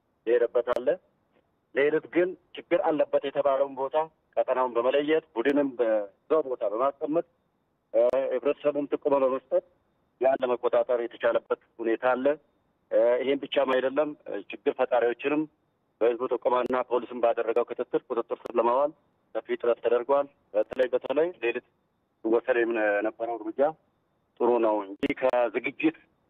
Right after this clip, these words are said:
ወይም ችላ ከማለት የተነሳ እንዳልሆነ መታወቅ አለበት። ኃይል ያስገባን እኮ ችግሮች ይኖራሉ በሚል ነው። ግን ያ ኃይል የተበታተነ ቦታ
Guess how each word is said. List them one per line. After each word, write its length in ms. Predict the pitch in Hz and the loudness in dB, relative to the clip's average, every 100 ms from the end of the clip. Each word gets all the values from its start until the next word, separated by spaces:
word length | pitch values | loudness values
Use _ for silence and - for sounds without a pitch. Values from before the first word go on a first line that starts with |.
| _ | _
ወይም 180 | 123 135 131 | -2 0 -2
ችላ 220 | 131 135 131 | -2 -2 -2
ከማለት 400 | 120 127 135 - _ | -2 0 0 -4 _
የተነሳ 520 | 110 107 101 107 104 113 | -6 -4 -4 -4 -2 -2
እንዳልሆነ 380 | 107 107 117 143 | 0 0 2 -2
መታወቅ 340 | 127 113 110 107 | -2 0 0 0
አለበት። 360 | 98 95 95 - | -2 -2 -4 -2
ኃይል 220 | 123 143 | -2 0
ያስገባን 480 | 143 127 143 139 139 | 0 0 -2 0 -2
እኮ 140 | 135 170 190 _ _ | -2 -4 -4 _ _
ችግሮች 340 | - - 135 - | -14 -4 -4 -2
ይኖራሉ 360 | 131 127 117 113 | -2 2 2 0
በሚል 300 | 113 117 113 | -2 -2 -6
ነው። 120 | - - | -8 -6
ግን 240 | 120 143 139 | -2 -2 -2
ያ 140 | 120 131 | 0 0
ኃይል 240 | 123 156 - _ _ _ _ _ _ _ | 2 0 -2 _ _ _ _ _ _ _
የተበታተነ 640 | 98 104 147 156 160 151 147 | -2 0 0 0 -2 0 0
ቦታ 220 | 135 135 | 0 0